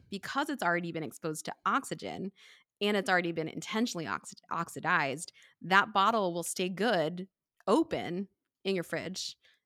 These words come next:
for, like, six months. Like, you can genuinely keep tawny port in your fridge for, like,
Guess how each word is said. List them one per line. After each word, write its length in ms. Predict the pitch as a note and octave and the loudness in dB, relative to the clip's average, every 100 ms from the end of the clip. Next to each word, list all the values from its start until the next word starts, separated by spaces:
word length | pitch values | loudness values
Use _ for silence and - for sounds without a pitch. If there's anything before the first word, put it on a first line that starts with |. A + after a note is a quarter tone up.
| _ _ | _ _
for, 200 | - B3+ | -4 0
like, 200 | B3 A#3+ | 0 0
six 280 | - B3 B3+ | -2 -2 0
months. 440 | A3 - - - _ _ - | -2 -4 -10 -14 _ _ -8
Like, 160 | F3+ | -4
you 160 | F#3+ A3+ | 0 0
can 280 | B3 A3+ F#3+ F#3 | 2 2 0 -2
genuinely 580 | G3+ G#3 A3+ A3 G3+ | 0 4 4 2 0
keep 320 | F#3 - G#3 - | -2 -4 -4 -4
tawny 340 | F#3 F3 E3+ | -2 -2 -2
port 320 | - G3 E3 | -2 -2 -2
in 140 | D#3+ D#3+ | -2 -4
your 100 | D#3 | -4
fridge 380 | - E3+ D3+ | -2 -2 -2
for, 120 | - D#3+ | -6 -6
like, 200 | D3+ | -8